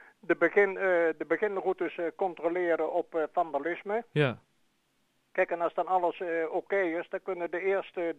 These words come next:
Speaker 1: deelnemers 's morgens om zeven uur weg.
Speaker 2: Ja, ja. Waar, waar ik vaak hoor van, van mensen die hier komen wandelen in Mille en omgeving, dat we hier zo'n mooie natuur hebben, hè?
Speaker 1: Ja, ja, ja.
Speaker 2: Maar
Speaker 1: Kijk,
Speaker 2: maar
Speaker 1: en we hebben er van alles wat in zitten.
Speaker 2: Ja.
Speaker 1: En, eh, wat ook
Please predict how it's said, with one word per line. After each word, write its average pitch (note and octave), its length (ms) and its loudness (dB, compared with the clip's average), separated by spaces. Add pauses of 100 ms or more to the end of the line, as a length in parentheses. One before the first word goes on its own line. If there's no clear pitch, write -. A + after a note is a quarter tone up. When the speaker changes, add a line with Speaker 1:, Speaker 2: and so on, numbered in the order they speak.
Speaker 1:
deelnemers F3+ 760 2 (320)
's - 140 -18
morgens F#3 340 0
om E3 140 -6
zeven D#3+ 340 -4
uur D3+ 160 -6
weg. F3+ 200 -4 (180)
Speaker 2:
Ja, D3+ 260 2 (200)
ja. C#3+ 240 2 (360)
Waar, C#3 180 8
waar D3+ 100 8
ik - 80 2
vaak E3+ 240 10
hoor E3 240 10
van, E3 220 6
van D#3+ 140 4
mensen D#3 260 6
die D3+ 100 6
hier D#3+ 120 6
komen D3 260 8
wandelen D3+ 360 6
in D3+ 100 6
Mille D#3 200 6
en D3 100 4
omgeving, D3 460 4
dat C#3+ 100 4
we D3 60 6
hier D3 160 4
zo'n D3+ 140 6
mooie E3+ 320 6
natuur D#3 480 6
hebben, F#2 180 -2
hè? E3+ 380 -6
Speaker 1:
Ja, F3 220 6
ja, D3+ 240 2
ja. C#3+ 200 2 (1040)
Speaker 2:
Maar D#3 140 8
Speaker 1:
Kijk, D#3+ 120 8
Speaker 2:
maar D#3+ 100 8
Speaker 1:
en E3 80 4
we E3+ 60 6
hebben E3+ 240 6
er D#3+ 80 -2
van F#3 140 2
alles F3 240 2
wat C#3+ 200 0
in G3 160 0
zitten. E3+ 320 2
Speaker 2:
Ja. D#3 140 6
Speaker 1:
En, D#3 160 0 (140)
eh, C#3+ 80 0
wat D#3 200 4
ook F3 240 0